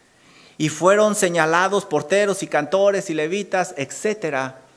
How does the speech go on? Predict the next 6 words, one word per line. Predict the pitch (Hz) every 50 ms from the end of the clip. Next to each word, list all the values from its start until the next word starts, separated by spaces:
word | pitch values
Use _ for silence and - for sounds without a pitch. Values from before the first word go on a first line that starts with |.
| _ _ _ _ _
vemos | - 156 165 180 196 202 202 -
que | - 156 147 156
esa | 170 165 - 190
oración | 185 175 156 147 139 - - 170 165 170 175 180 196 190 - - - - - _ _
fue | - - 143 151 147
contestada. | 151 156 151 143 143 - - - 147 147 147 143 127 110 117 123